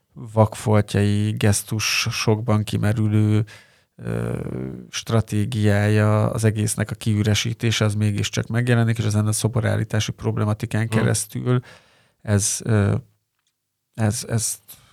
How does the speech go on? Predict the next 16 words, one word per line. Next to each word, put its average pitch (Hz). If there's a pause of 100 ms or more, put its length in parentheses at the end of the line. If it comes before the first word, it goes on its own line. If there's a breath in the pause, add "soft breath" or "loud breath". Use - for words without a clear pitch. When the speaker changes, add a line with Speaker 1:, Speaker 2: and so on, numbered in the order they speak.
Speaker 1:
igyekeztem 110
ábrázolni, 135
és -
a, 113
a 113
Koroknainak 110
az 107
erre 104
adott 107
válasza, 110
amiben 113
úgy 120
belesodródik, 117
és -
ott -
mégis 113